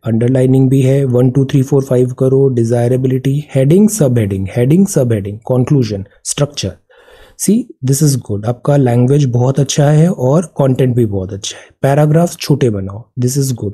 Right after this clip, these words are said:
और मार्जिन्स ड्रॉ करो, इससे थोड़ा और neat and clean नजर आएगा कॉपी, ओके, very good। See, यहाँ पे वन, टू, थ्री, फ़ोर लिखा है, ये पार्ट बहुत अच्छा है, suggestion to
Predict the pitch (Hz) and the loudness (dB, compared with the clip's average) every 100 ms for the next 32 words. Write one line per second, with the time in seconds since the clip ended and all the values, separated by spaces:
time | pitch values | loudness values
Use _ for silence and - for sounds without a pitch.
0 | - 151 143 131 131 143 131 113 101 - | -2 2 2 2 2 2 2 0 -6 -4
1 | 120 123 147 151 147 156 135 120 117 135 | -4 -2 -2 0 0 2 2 2 2 0
2 | 127 127 123 107 104 98 98 98 - - | 0 0 0 -2 -6 -8 -8 -10 -14 -20
3 | - _ - 120 185 _ _ - - _ | -20 _ -12 -10 -10 _ _ -20 -20 _
4 | - 139 127 107 - _ _ _ - - | -2 0 0 -2 -10 _ _ _ -8 -2
5 | 214 - - 135 123 123 127 123 120 131 | 0 -2 -2 2 2 2 0 0 0 -2
6 | 131 135 127 127 127 - 123 147 175 131 | -2 -2 0 -2 -4 -4 0 2 2 0
7 | 131 113 104 117 131 - 135 - 123 120 | 0 0 -2 -2 -4 -2 -2 0 0 0
8 | 123 - 139 151 | 0 0 0 2